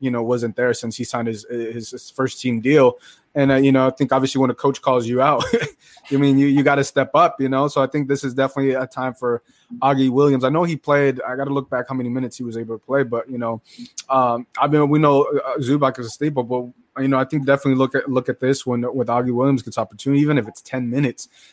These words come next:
I mean, you, you gotta try to find a way when, when your team's struggling. But Johnny, what, what are your thoughts on this?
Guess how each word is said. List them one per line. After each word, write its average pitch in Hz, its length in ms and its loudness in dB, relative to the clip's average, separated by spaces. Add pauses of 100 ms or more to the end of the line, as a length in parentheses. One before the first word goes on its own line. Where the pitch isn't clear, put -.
(100)
I 117 40 -6
mean, 131 140 2
you, 135 120 6
you 131 180 2
gotta 127 220 2
try 123 180 -2
to 117 60 -2
find 120 220 -2
a 117 60 0
way 120 220 -2
when, 117 240 -4
when 120 160 -4
your 113 100 -4
team's 117 260 -8
struggling. 123 380 0 (400)
But 139 140 0
Johnny, 143 200 4
what, 139 200 4
what 147 160 2
are 147 40 4
your 139 120 4
thoughts 117 260 -2
on 113 80 -6
this? - 300 -12